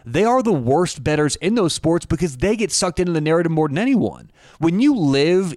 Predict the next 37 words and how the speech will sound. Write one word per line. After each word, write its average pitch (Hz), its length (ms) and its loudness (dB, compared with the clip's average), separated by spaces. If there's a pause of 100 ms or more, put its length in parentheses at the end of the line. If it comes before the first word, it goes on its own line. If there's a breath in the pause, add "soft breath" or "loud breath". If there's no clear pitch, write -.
eat, 170 320 -2
breathe, 147 560 0
and 123 140 0
sleep 147 400 -2
hockey, 170 580 -4 (400 soft breath)
you 180 240 4
fall 220 300 0
susceptible 185 580 -2
to 156 120 -4
all 175 180 0
these 202 240 -2
little 185 500 2 (140)
wrong 156 720 0 (160 loud breath)
narratives 156 560 0
that 151 60 -4
get 151 180 -4
bled 143 200 -2
out 185 220 -2
there 160 140 0
throughout 147 260 -2
the 131 80 -6
season. 120 380 -2
You're 147 80 0
betting 156 340 -2
on 139 60 -4
those 123 160 -4
narratives. 123 400 0
You're 143 80 -2
generally 147 400 -2
not 131 180 -6
gonna 139 140 -6
win 139 160 -6
a - 20 -4
whole 127 140 -4
lot 127 160 -2
of 120 80 -8
games, 147 500 -8